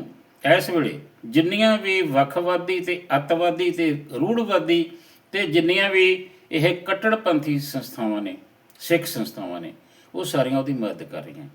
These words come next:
ਸਿਮਰਜੀਤ ਮਾਨ ਵੀ ਮਦਦ ਕਰੀ ਜਾਂਦਾ ਹੈ, ਵਾਰਸ ਪੰਜਾਬ ਦੇ ਵਾਲੇ ਵੀ ਮਦਦ ਕਰੀ ਜਾਂਦੇ ਹੈ,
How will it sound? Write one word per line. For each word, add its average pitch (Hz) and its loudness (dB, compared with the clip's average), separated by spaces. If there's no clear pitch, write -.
ਸਿਮਰਜੀਤ 147 2
ਮਾਨ 123 0
ਵੀ 127 -6
ਮਦਦ 117 -4
ਕਰੀ 110 -4
ਜਾਂਦਾ 107 -4
ਹੈ, 110 -2
ਵਾਰਸ 127 2
ਪੰਜਾਬ 120 -4
ਦੇ 131 -2
ਵਾਲੇ 127 2
ਵੀ 131 -4
ਮਦਦ 117 -4
ਕਰੀ 113 -4
ਜਾਂਦੇ 113 -2
ਹੈ, 110 -4